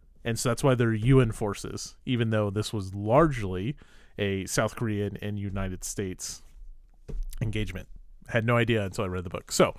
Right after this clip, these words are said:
North Korea just steamrolls everyone. The U S forces are under-equipped, they're under-trained, the artillery is shit, and really,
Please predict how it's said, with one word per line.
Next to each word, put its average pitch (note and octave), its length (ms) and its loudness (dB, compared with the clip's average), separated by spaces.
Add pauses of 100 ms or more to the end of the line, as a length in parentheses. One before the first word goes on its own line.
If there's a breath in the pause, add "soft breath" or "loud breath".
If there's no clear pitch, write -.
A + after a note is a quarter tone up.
(160 loud breath)
North F#3+ 280 6
Korea C#3+ 440 8
just - 340 -4
steamrolls A#2+ 400 4
everyone. F2 440 -8
The B2 100 -4
U D3 180 6
S E3 100 4
forces B2 600 4
are F#2 500 -2 (320 soft breath)
under-equipped, A#2+ 720 6 (120)
they're G#2+ 280 -2
under-trained, C#3+ 720 4 (100)
the B2+ 120 0
artillery D3+ 580 6
is C#3 80 2
shit, C3 380 2 (100)
and A#2 320 -2 (380 soft breath)
really, F3 440 8